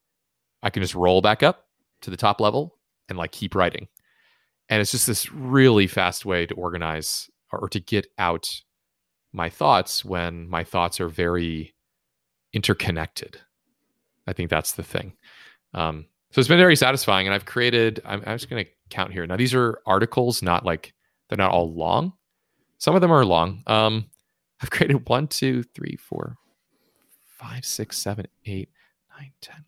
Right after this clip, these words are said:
eleven, twelve. I've created fourteen articles or documents since Thursday.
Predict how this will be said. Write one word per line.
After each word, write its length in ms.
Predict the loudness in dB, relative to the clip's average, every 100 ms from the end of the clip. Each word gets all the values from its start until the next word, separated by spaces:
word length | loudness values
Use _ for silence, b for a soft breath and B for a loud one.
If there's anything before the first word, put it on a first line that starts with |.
| _
eleven, 200 | _ _ _
twelve. 580 | _ _ _ -20 -20 -10
I've 140 | -4 4
created 220 | 6 6
fourteen 800 | 2 2 2 2 -4 -2 -2 -2 0
articles 640 | 0 0 0 0 -2 -6 -8 _ _ _ _ _ _
or 120 | -4 0
documents 720 | 4 2 2 -6 -4 -4 -4
since 640 | -4 -4 -4 -4 -4 -4 -6 _ _ _ -20 _ _ _ _ _ _ _
Thursday. 640 | -2 0 0 0 0 -2